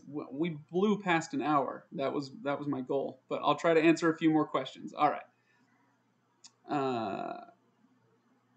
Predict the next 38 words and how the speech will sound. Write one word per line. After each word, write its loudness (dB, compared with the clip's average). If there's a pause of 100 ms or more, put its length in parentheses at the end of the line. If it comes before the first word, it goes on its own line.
(240)
let's -4
see. -12 (260)
Caleb 6
Richardson, 2
"I 0
have 4
an 2
H 2
D -4
T -4
V 0
in 0
my -2
living 6
room, 6
mostly 2
'cause -2
it -10
still -2
has 0
A 4
V 2
inputs -6
for -10
my -6
classic -10
consoles." -10 (100)
Yeah, -14
smart. -6 (480)
Nice. -14 (760)
Um, -2
I -2
still 4
play -4
my -2
N 0
E 0
S. -12